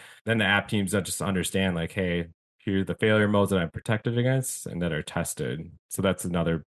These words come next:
best practice. And then, like, the third structure I've seen is, which is kind of rare, but developers themselves,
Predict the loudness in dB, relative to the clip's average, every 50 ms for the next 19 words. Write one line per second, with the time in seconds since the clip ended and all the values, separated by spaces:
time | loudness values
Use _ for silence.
0 | _ _ -2 0 0 0 0 -2 0 0 0 0 -2 _ -6 -6 -6 -6 -6 -10
1 | -12 -12 -12 -14 -16 _ -20 -12 -4 0 2 2 4 4 4 2 2 2 0 0
2 | 0 -2 -2 2 4 4 6 4 4 2 0 -8 _ _ _ _ _ _ _ -8
3 | -4 0 2 2 2 2 2 2 2 2 2 0 0 2 2 2 2 2 2 4
4 | 4 2 2 -2 -4 -10 _ _ _ -6 -2 0 0 2 2 4 4 4 4 4
5 | 6 6 6 6 4 4 2 2 2 0 -4 -4 0 2 4 6 6 4 4 4
6 | 4 6 6 6 4 4 2 0 -2 -4 -4 -6 -8 -12 -14 _ _ _ _ _
7 | _ _ -2 0 0 2 2 2 4 6 6 6 4 2 0